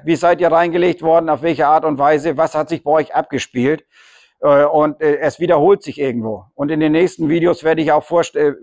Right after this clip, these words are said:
vorstellen, wie die in, in dem Bürgerwindpark Holzager Knobuch oder in Klicksburg, wie die, mit, mit welcher Methode die vorgegangen sind. Und dann schaut euch das ganz genau an und dann könnt ihr es ja mit, mit den Machenschaften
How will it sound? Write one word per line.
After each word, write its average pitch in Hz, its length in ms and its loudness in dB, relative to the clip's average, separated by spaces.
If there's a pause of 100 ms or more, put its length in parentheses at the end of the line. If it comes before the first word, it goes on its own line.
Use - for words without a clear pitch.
(160)
vorstellen, 160 560 0
wie 160 80 0
die 156 140 0
in, 147 240 -4 (100)
in 139 220 -10
dem 143 160 -4
Bürgerwindpark 151 640 0 (340)
Holzager 156 380 0
Knobuch 160 400 -2
oder 147 220 0
in 131 60 -10
Klicksburg, 147 360 -6
wie 156 80 0
die, 165 140 -6 (180)
mit, 139 300 -8
mit 143 260 -8
welcher 165 240 -2
Methode 180 440 2
die 135 120 -4
vorgegangen 120 540 -4
sind. 139 280 -4 (960)
Und 135 100 -4
dann 147 100 -2
schaut 170 280 2
euch 165 120 2
das 151 220 0
ganz 165 220 -2
genau 156 280 2
an 156 160 2
und 180 80 2
dann 160 100 0
könnt 165 200 -2
ihr 165 80 2
es 143 60 -8
ja 156 80 -2
mit, 151 200 0
mit 156 160 -2
den 151 120 0
Machenschaften 160 760 -2